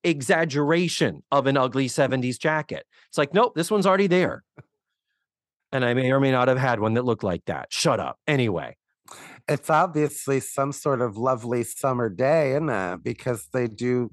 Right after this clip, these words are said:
Speaker 2: go out into the park and we have to watch D-, um, David Cassidy, like, w-, uh, like,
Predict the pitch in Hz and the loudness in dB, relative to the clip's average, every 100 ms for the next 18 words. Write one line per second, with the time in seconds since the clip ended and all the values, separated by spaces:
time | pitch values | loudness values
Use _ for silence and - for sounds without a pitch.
0 | - 123 123 120 120 - _ - 131 120 | -8 -2 0 2 0 -4 _ -8 -6 -6
1 | - - 101 - 143 131 104 - - - | -8 -8 -8 -2 0 2 0 -4 -14 -8
2 | 110 110 110 117 - 123 107 110 110 - | -4 -2 -2 -2 -2 -4 -2 -2 -4 -10
3 | - - 127 - - _ _ 120 107 107 | -18 -8 -6 -6 -12 _ _ -6 -4 -4
4 | 107 - - - - - 135 117 113 - | -8 -16 -20 -20 -18 -4 -2 -2 -6 -2
5 | 127 139 - 131 107 101 101 _ _ _ | -2 -2 -4 -4 -2 -2 -6 _ _ _
6 | _ 120 113 - _ _ _ _ _ _ | _ -4 -4 -6 _ _ _ _ _ _
7 | _ _ - - - - 135 131 120 | _ _ -20 -20 -20 -10 -8 -4 -4